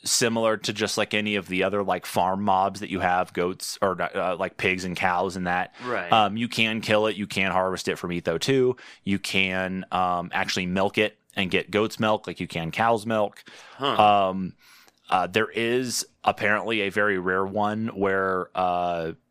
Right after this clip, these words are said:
Speaker 1: it actually will scream. You know, like the goat screams.
Speaker 2: Oh, Jesus.
Speaker 1: Yes, it will actually do that. Um, so I wanna try to find one of those and keep that there at the house. So that way, when anytime my kids sign in, they just hear that scream and they don't know what it
Speaker 2: Yeah,
Speaker 1: is.
Speaker 2: that'd be hilarious.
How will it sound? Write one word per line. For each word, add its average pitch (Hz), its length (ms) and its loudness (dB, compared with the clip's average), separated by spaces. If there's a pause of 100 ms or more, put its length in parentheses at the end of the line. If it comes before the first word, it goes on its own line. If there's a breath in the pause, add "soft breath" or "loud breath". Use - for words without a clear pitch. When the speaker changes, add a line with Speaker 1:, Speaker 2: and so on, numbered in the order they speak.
(180)
Speaker 1:
it 110 100 2
actually 101 300 0
will 87 140 -4
scream. 95 540 -2 (420)
You 107 100 2
know, 101 80 4
like 95 160 2
the 95 80 -2
goat 90 280 0
screams. 98 460 -2
Speaker 2:
Oh, 110 220 6
Jesus. 113 400 -2
Speaker 1:
Yes, 104 320 0
it 113 120 2
will 107 140 4
actually 113 320 4
do 104 200 -2
that. 95 440 0 (340 soft breath)
Um, 98 480 4
so 117 120 2
I 104 40 6
wanna 95 240 0
try 90 160 0
to 87 80 -2
find 90 240 -2
one 87 160 -2
of 80 120 -4
those 87 360 0
and 82 120 -6
keep - 260 -6
that 87 200 4
there 92 240 0
at 90 120 -6
the 85 80 0
house. 95 320 0
So 95 100 -2
that 76 100 -2
way, 92 60 -2
when 85 160 -2
anytime 87 440 -4
my 80 140 -4
kids 87 300 -4
sign 90 280 0
in, 92 140 -4
they 85 120 -2
just 87 200 -4
hear 92 140 -2
that 85 200 0
scream 85 340 -2
and 90 60 -2
they 80 60 -2
don't 95 160 -2
know 87 140 -2
what 85 180 -2
it 80 80 -4
Speaker 2:
Yeah, 92 220 2
Speaker 1:
is. 101 80 2
Speaker 2:
that'd 110 200 6
be 110 120 2
hilarious. 104 1080 2